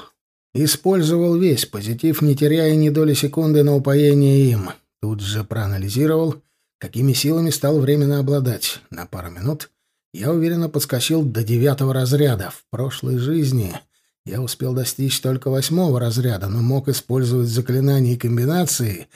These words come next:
которые сейчас были доступны подавляющей части магов, только на девятом. Причина была проста. Наши команды магов охотились в самых сложных портальных локациях,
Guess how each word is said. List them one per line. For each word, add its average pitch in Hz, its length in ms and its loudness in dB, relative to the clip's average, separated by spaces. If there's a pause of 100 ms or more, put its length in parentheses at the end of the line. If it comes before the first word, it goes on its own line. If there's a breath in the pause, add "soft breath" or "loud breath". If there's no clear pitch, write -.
(500)
которые - 400 -14
сейчас 165 420 -2
были 170 220 2
доступны 156 500 0
подавляющей 147 640 2
части 143 400 0
магов, 139 460 2
только 127 520 -2
на 127 160 2
девятом. 110 680 -2 (320)
Причина 185 480 -2
была 127 200 0
проста. 113 580 -4 (1040)
Наши 104 420 -4
команды 139 420 2
магов 151 400 0
охотились 135 540 -2
в - 60 -2
самых 143 440 0
сложных 127 540 0
портальных 120 540 -2
локациях, 117 800 -4